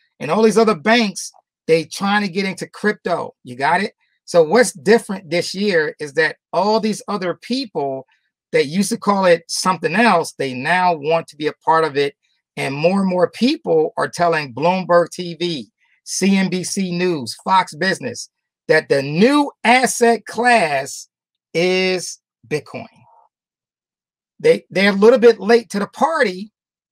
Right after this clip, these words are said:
and you are early to the party if you got some Bitcoin. Another thing that you're gonna have to get into for twenty twenty is to add some Ethereum.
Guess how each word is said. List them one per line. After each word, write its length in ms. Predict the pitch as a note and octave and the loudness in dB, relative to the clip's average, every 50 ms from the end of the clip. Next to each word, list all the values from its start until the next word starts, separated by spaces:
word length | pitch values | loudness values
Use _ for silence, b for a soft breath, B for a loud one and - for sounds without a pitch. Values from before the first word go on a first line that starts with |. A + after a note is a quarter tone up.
| _ | _
and 160 | F3 F3 E3 | -4 -4 -4
you 280 | D3+ D#3+ G#3 A#3+ B3 A#3 | -2 0 0 2 4 4
are 200 | A3 G#3 F#3+ - _ | 4 4 2 0 _
early 380 | G#3 A3+ C#4 D4+ C#4 B3+ A3+ - | 2 2 4 6 6 4 4 2
to 120 | - G3+ F3 | 0 -6 -6
the 80 | E3 | -6
party 440 | - - E3 D3+ C3+ - - - _ _ _ _ _ _ _ _ _ | -6 -6 -4 -4 -4 -6 -8 -14 _ _ _ _ _ _ _ _ _
if 180 | E3+ E3+ D#3+ - | -8 -8 -8 -8
you 100 | E3 F#3 D#3+ | -10 -10 -6
got 240 | C#3+ D#3 D3+ C3 - | -4 -4 -4 -4 -6
some 220 | - D#3+ D#3+ E3 | -10 -12 -6 -2
Bitcoin. 360 | A3+ A3+ A3 - - A2+ - _ _ _ _ _ _ _ _ _ _ _ _ _ _ _ _ | -2 -2 -2 -6 -12 -20 -20 _ _ _ _ _ _ _ _ _ _ _ _ _ _ _ _
Another 460 | F3 D#3+ E3 E3+ F#3+ A#3+ D#4+ G#4 F#4+ | -4 -2 -2 0 2 2 2 0 -2
thing 320 | - - - A3+ G#3 G3 F#3 | -6 -4 -2 -2 0 0 0
that 160 | F3 E3 - | -2 -2 -4
you're 80 | F#3+ E3 | -6 -6
gonna 120 | F3 E3+ | -4 -4
have 140 | D#3 D#3+ C3+ | -4 -4 -6
to 80 | D3+ | -6
get 160 | B2+ D3 D#3 D3 | -4 -4 -4 -4
into 520 | C#3+ C#3 A#2+ - D3 C#3 C3+ C#3 D#3 E3+ _ - | -6 -8 -10 -10 -10 -8 -8 -10 -12 -16 _ -10
for 120 | D3 - | -10 -10
twenty 320 | - - E3+ D3+ C#3+ B2 | -8 -6 -6 -6 -6 -8
twenty 580 | - - - C4 E4 D#4+ B3 F#3 E3 E3 E3 - _ _ _ _ _ _ _ _ | -8 -6 -2 -2 0 2 2 0 0 -4 -6 -10 _ _ _ _ _ _ _ _
is 220 | E3+ F3 E3+ C#3+ | 2 2 2 4
to 200 | C3+ E3+ E3 E3 - _ - | 4 2 2 2 0 _ -2
add 420 | E3+ F3 F#3 F#3+ G3 G3 G3+ G3+ - | 0 2 2 2 2 2 0 -2 -4
some 260 | - - F3+ F3 F3 | -2 0 0 0 0
Ethereum. 720 | F3 D#3+ - _ - F3 F3+ F3+ E3+ D#3 C3 A2 G#2 - | -2 -8 -8 _ -4 -2 0 2 0 0 0 -4 -10 -16